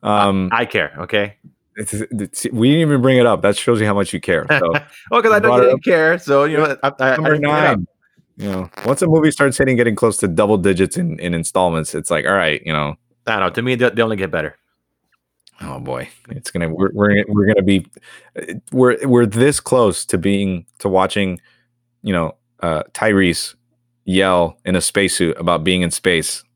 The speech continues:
Speaker 1: over something stupid about, and,
Speaker 2: Bro,
Speaker 1: and
Speaker 2: th-,
Speaker 1: we
Speaker 2: th-,
Speaker 1: all
Speaker 2: they,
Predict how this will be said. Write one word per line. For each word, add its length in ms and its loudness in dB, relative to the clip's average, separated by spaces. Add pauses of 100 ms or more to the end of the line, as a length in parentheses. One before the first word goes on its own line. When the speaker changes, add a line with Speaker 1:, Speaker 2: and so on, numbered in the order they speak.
(120)
Speaker 1:
over 480 0
something 280 0
stupid 600 0
about, 340 -2 (120)
and, 240 -6
Speaker 2:
Bro, 140 -2
Speaker 1:
and 100 -2
Speaker 2:
th-, 100 -2
Speaker 1:
we 60 -6 (140)
Speaker 2:
th-, 60 0
Speaker 1:
all 120 0
Speaker 2:
they, 160 0